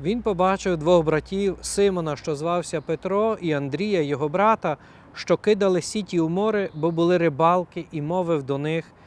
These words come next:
«Ідіть за мною, я вас зроблю рибалками людей».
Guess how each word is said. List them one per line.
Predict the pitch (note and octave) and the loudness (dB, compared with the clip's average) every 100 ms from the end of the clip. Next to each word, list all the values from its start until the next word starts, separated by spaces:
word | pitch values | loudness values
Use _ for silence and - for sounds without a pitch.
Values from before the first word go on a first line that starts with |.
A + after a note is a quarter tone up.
| - - | -20 -8
«Ідіть | D#3 D3+ F#3+ | -4 -2 -2
за | C#3+ D3+ | -2 -4
мною, | D3 E3+ F3+ F3 E3 D#3+ - - - - C3 | -2 -2 -2 -2 -4 -8 -14 -20 -20 -20 -10
я | B2 E3+ F#3+ G3 F#3+ - | -2 2 2 0 -2 -10
вас | B2+ D3 F#3 G3 - - - | -6 -2 0 -2 -8 -14 -12
зроблю | C3+ C#3+ C#3+ D3+ F#3 | -8 -4 -4 -2 -2
рибалками | D#3+ C#3 D#3 D3+ D#3 D3 | -2 -2 -4 -4 -6 -8
людей». | C#3 C3 B2+ G2+ | -8 -6 -6 -8